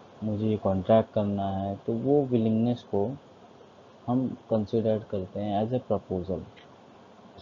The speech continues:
हम्म। आप जैसे suppose करिए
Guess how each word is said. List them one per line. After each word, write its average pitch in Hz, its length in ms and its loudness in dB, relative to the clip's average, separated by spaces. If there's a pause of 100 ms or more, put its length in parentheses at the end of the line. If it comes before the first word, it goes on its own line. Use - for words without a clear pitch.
(440)
हम्म। 135 160 -4 (3500)
आप 120 120 -2
जैसे 123 300 2
suppose 123 460 0
करिए 110 320 0